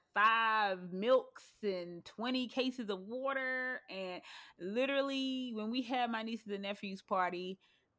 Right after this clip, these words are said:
the next door neighbors had their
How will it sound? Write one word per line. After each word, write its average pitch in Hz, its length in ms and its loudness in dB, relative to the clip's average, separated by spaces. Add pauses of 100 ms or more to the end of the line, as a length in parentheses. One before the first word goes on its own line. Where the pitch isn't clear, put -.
(120)
the 196 120 2
next 220 480 0
door 220 220 2
neighbors 220 680 -2 (200)
had 196 640 0 (680)
their 185 460 8